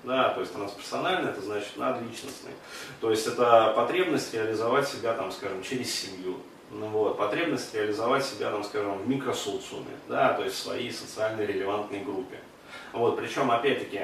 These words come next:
а, выраженность этих потребностей может быть различна. То есть, а, для кого-то реализовать себя через семью — это уже, ну, очень круто. Но опять-таки, вот, да, мы можем смеяться над американцами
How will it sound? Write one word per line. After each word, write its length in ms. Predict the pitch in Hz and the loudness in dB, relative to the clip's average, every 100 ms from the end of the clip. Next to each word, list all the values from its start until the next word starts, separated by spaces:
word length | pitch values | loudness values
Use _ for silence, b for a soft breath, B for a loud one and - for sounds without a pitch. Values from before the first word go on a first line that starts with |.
| - | -4
а, 360 | - - - - | -2 2 4 4
выраженность 600 | 131 185 - 123 107 - | 4 4 4 0 -4 -6
этих 140 | 113 - | -8 -6
потребностей 600 | - 113 151 131 - 104 | -4 -2 -2 -4 -6 -8
может 240 | 113 113 | -6 -6
быть 140 | 113 113 | -6 -2
различна. 520 | 123 131 127 - - - - B B B - | 0 0 -2 -4 -10 -16 -20 B B B -2
То 120 | 113 | 2
есть, 240 | 107 - | 2 2
а, 200 | - 113 | 2 2
для 160 | 110 127 | 4 4
кого-то 380 | 147 147 156 143 | 6 6 6 6
реализовать 580 | 139 139 135 139 135 - | 6 6 6 4 2 0
себя 240 | 127 127 | 0 0
через 280 | - 123 - | 0 -4 -2
семью — 440 | 135 143 202 208 - | -2 0 4 4 2
это 160 | - 123 | -2 -2
уже, 480 | 117 143 123 - - | 2 6 6 4 -2
ну, 160 | 110 110 | -8 0
очень 380 | 131 - - - | 2 2 -2 -8
круто. 340 | 98 92 - - B B B | -6 -6 -6 -12 B B B
Но 80 | 135 | 2
опять-таки, 460 | 143 107 - - 104 | 6 4 2 2 2
вот, 240 | 95 - | 2 2
да, 240 | 127 147 | 6 6
мы 120 | 127 127 | 6 6
можем 300 | 143 135 131 | 6 4 0
смеяться 460 | 143 147 151 135 | 0 2 2 0
над 160 | 120 107 | -4 -4
американцами 720 | 120 131 170 165 - 95 | 0 0 4 4 4 -4